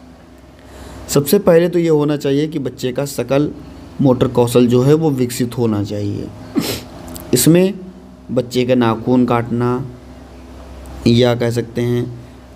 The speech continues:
कि toilet जाना, स्नान करना, brush करना, स्वयं की देखभाल, जीवन के जो पहलू हैं, सामाजिक अनुभव, स्वास्थ्य, रोजगार,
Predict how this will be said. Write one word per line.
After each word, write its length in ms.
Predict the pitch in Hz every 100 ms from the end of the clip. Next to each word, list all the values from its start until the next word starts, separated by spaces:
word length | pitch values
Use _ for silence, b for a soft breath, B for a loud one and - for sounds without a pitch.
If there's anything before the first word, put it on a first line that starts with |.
| -
कि 320 | 117 117 107 - -
toilet 360 | 117 120 127
जाना, 460 | 123 127 120 120 123
स्नान 460 | 117 - 117 120 123
करना, 360 | 123 120 120 117
brush 340 | 117 123 123
करना, 520 | 131 117 120 123 123 - - - - - - - -
स्वयं 440 | - - 214 240
की 140 | 185 185
देखभाल, 560 | 151 143 139 131 104 90 - - _ - 120
जीवन 360 | 123 127 135
के 180 | 120 147
जो 140 | 139
पहलू 500 | 139 - 110 123 180
हैं, 340 | 160 147 185 - B B
सामाजिक 680 | - - 135 127 123 127 127
अनुभव, 340 | 131 123 131
स्वास्थ्य, 500 | 127 135 123 127 -
रोजगार, 640 | 123 117 120 117 117 -